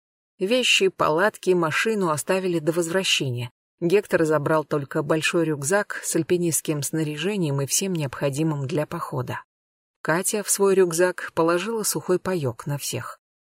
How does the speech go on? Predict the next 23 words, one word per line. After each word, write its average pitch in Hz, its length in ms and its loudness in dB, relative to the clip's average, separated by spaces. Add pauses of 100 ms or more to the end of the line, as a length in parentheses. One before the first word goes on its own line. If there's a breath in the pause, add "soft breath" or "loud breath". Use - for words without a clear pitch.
(240)
Большой 175 440 4
термос 160 400 2
с - 140 0
кофе 156 440 -2
и 127 40 -2
две 151 240 2
бутылки 151 480 0
воды 143 400 0
проводник 135 600 -2
помог 156 360 -2
ей 151 160 0
засунуть 156 560 -2
в 151 100 -4
лошадиный 147 560 -2
вьюг, 165 380 0 (340)
притороченный 175 840 0
сзади 135 440 -2
седла. 135 600 -2 (720)
«Нам 160 240 4
нужно 170 360 2
попасть 170 460 4
в 151 100 -2
место, 170 460 0